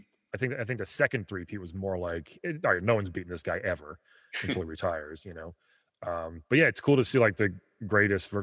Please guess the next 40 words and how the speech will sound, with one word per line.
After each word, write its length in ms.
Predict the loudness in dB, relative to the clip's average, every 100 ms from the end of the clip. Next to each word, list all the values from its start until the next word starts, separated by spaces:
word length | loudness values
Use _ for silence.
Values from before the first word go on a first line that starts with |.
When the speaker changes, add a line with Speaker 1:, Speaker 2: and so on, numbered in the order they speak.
| -4
Speaker 1:
pass, 320 | -4 -4 -4 -8
like, 220 | -8 -8
playing 240 | -4 -2 -2
against 440 | -4 -4 -4 -8 _ _ _ _
the 60 | 4
guy, 120 | 4
especially 500 | 4 2 0 0 2
a 20 | 4
guy 80 |
who's 120 | 4 4
half 240 | 4 4
his 140 | 0
age, 440 | 0 0 -2 -12 -16 _ _ _
for 120 | -12
fuck's 300 | -8 -8 -6
sake. 340 | -8 -10 -14 _ _ -8 0
<laughs> 140 | 2 4
You 360 | 6 6 6
know, 160 | 6 4 2 2
Speaker 2:
<laughs> 160 | 4 6
Speaker 1:
uh, 200 | 4 4
who's, 280 | 2 2 6
who's 180 | 6 6
a 60 |
current 320 | 6 6 6
M 100 | 4 2
V 100 | 2
P. 320 | 2 2 -2 -12 -10 -4
Speaker 2:
Mm-hmm. 260 | -4 2
Speaker 1:
Um, 400 | 4 6 4 4
that's, 220 | 4 4 4
and, 240 | 4 6
and 180 | 4 6
the, 100 | 6
and 300 | 6 4 4
the 220 | 6 6
greatest 340 | 6 6 6 4
is 80 |
still 220 | 4 4 4
playing 520 | 4 4 4 0